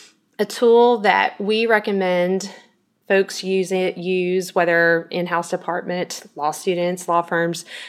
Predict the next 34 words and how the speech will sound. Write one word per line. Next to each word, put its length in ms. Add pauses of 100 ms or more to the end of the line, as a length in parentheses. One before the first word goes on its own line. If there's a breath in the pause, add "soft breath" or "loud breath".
(160 loud breath)
is 520
what 160
we 120
term 240
the 80
playlist. 760 (400 loud breath)
Once 340
someone 560
has 180
identified 920 (160)
the 300
skills 400
and 120
competencies 1200
that 380 (220)
they 160
want 140
to 40
focus 400
on, 320 (300 loud breath)
and 100
we 120
recommend 640
picking 420
three 800
that 100
become 260
a 60
focus 440
for 120
a 60
period 340
of 120
time, 420